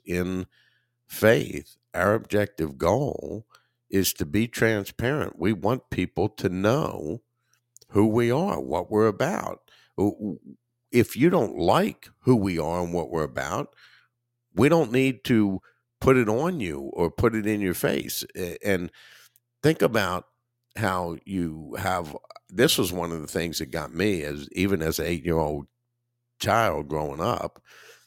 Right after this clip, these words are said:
was how the different denominations in Christianity would have jokes about, like, the,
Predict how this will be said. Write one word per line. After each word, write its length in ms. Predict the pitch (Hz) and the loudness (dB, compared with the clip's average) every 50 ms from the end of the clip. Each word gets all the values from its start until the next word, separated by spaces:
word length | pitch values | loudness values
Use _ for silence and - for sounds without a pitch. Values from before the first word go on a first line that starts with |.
| _ _ _ | _ _ _
was 640 | 82 90 95 92 90 85 80 78 - - - - - _ _ - | 2 4 4 6 4 4 4 2 2 0 -2 -4 -8 _ _ -6
how 480 | - 98 101 98 95 90 87 82 - _ | -2 -2 0 0 -2 -2 -4 -4 -6 _
the 120 | - 82 78 | -6 -6 0
different 440 | 73 107 120 - - 107 92 80 - _ _ | 4 4 4 4 4 0 -2 -4 -8 _ _
denominations 960 | - 90 87 90 92 95 98 90 80 82 85 90 95 95 - 87 76 73 67 | -2 -2 0 2 0 0 0 -2 -2 -2 0 0 0 0 0 -2 -4 -6 -8
in 220 | 73 73 78 73 - | -10 -10 -10 -12 -4
Christianity 1040 | - 107 90 - - - 67 73 82 92 113 131 117 - - - 64 57 57 - - _ _ _ _ _ _ _ _ _ _ _ _ _ _ _ - | 0 0 0 0 -2 -6 -6 -6 -4 -2 -2 -2 -2 -4 -6 -10 -14 -16 -18 -20 -20 _ _ _ _ _ _ _ _ _ _ _ _ _ _ _ 2
would 220 | 95 95 92 80 | 4 4 4 6
have 600 | 90 92 87 87 82 73 78 76 - - - - _ _ _ - | 4 2 2 2 2 0 -6 -12 -12 -14 -14 -16 _ _ _ 2
jokes 440 | - 113 123 135 87 - - - 85 | 6 6 6 6 4 2 -4 -6 -6
about, 320 | 73 67 78 73 73 73 | -4 -4 -4 -4 -4 -4
like, 240 | 78 78 73 - - | -4 -6 -6 -6 -6
the, 260 | 76 73 73 73 71 | -6 -6 -4 -6 -6